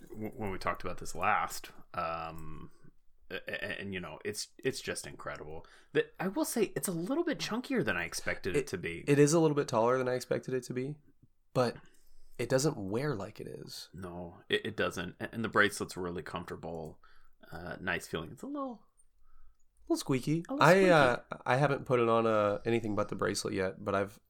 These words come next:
Speaker 2: I've worn it a ton this week.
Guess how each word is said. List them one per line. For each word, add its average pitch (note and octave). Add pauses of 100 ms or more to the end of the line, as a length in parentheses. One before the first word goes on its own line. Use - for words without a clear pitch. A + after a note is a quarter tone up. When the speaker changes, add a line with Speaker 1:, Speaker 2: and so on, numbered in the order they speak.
(200)
Speaker 2:
I've G#2
worn A2+
it F2+
a -
ton F#2 (1080)
this -
week. G2